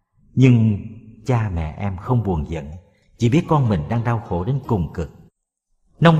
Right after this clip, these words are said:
trại của ông bà rất xa xóm làng nên ở đây em không có bạn. Con nai là người bạn duy nhất mà em đã nuôi từ hồi nhỏ,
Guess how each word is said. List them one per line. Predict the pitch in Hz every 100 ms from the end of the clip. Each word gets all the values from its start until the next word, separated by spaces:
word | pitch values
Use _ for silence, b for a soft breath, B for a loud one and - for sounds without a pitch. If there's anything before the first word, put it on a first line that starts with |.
| 156
trại | 98
của | 104
ông | 143 131
bà | 104 80
rất | 80 131 -
xa | - 131 123 117
xóm | - 165
làng | 147 92 80 -
nên | 104 107
ở |
đây | 110 107 -
em | 113 113
không | - 123
có | 143
bạn. | 92 73 73 85 - _ b -
Con | 151 143
nai | 151 147 131
là | 107
người | 90 87
bạn | 85 98 104
duy | 147
nhất | 143 196 208
mà | 87
em | 78 110
đã | 107
nuôi | 127 135 131 120
từ |
hồi | 85 90
nhỏ, | 80 80 80 98 156